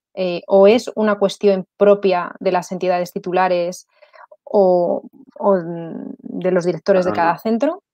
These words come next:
Speaker 2: Es que no, no, no tenéis, ni podéis, ni debéis. O sea, las declaraciones de responsabilidad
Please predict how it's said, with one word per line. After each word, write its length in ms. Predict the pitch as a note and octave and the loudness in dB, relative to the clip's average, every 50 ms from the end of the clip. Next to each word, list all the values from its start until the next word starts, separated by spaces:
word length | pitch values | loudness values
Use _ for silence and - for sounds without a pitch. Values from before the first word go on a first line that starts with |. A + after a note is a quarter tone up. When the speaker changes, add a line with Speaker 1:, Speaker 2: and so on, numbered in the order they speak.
| _ _ _ _ _ _ _ _ _ _ _ _ _ | _ _ _ _ _ _ _ _ _ _ _ _ _
Speaker 2:
Es 180 | - - - - | -16 -16 -12 -10
que 100 | - G#2 | -8 -6
no, 100 | G#2 G#2+ | -6 -6
no, 320 | G#2+ - F#2+ F#2+ G2 - - | -6 -8 -8 -10 -10 -10 -12
no 200 | - F#2 F#2 F#2 | -12 -10 -8 -4
tenéis, 400 | - A2 G2+ A#2+ C#3+ D3 C#3 - | -4 -2 -2 -2 -4 -4 -6 -8
ni 160 | G#2+ F2+ F2 | -10 -10 -8
podéis, 460 | F2 F2 E2 E2 G2+ B2 C#3+ C#3+ - | -6 -4 -2 0 0 -2 -2 -6 -8
ni 100 | A2 F#2 | -10 -10
debéis. 540 | D#2+ E2 D#2+ F2 G2 F#2 - - - - _ _ _ _ _ _ _ _ _ _ _ _ _ _ | -8 -6 -4 -4 -4 -4 -6 -12 -20 -20 _ _ _ _ _ _ _ _ _ _ _ _ _ _
O 20 | _ | _
sea, 260 | - - - - - _ _ _ _ _ | -16 -16 -16 -16 -18 _ _ _ _ _
las 240 | E2 E2+ E2 E2 - | -12 -10 -10 -10 -12
declaraciones 560 | - - - E2+ D#2 D#2 - - F2 F#2 G2 | -14 -14 -12 -12 -12 -12 -12 -12 -12 -10 -8
de 80 | G#2+ G#2 | -8 -8
responsabilidad 800 | F#2+ - - - G2+ - G#2 G2+ G2+ G2+ G#2+ A2+ B2 B2 C3 | -8 -10 -12 -14 -14 -12 -10 -8 -6 -4 -2 -2 -2 -4 -6